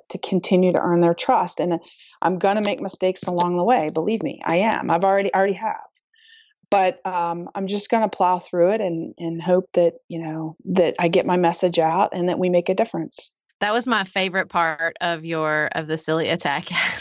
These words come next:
Speaker 2: <laughs> is because you could tell when the person asked you who you voted for in,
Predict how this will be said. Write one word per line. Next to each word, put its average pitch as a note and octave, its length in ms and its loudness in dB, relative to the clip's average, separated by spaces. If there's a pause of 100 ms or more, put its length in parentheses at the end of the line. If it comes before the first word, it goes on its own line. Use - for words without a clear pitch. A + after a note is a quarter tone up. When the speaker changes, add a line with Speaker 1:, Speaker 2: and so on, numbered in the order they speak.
(300)
Speaker 2:
<laughs> - 0 -
is G#3 440 -2
because A3 540 0 (320)
you B3+ 180 4
could C#4 220 0
tell C4 280 2
when C#4+ 100 -2
the B3 80 -6
person A3+ 340 -2
asked F#3+ 240 -4
you A3+ 140 -4
who A3 80 0
you G#3+ 180 -4
voted G3 320 -2
for G3+ 180 0
in, G3+ 220 -2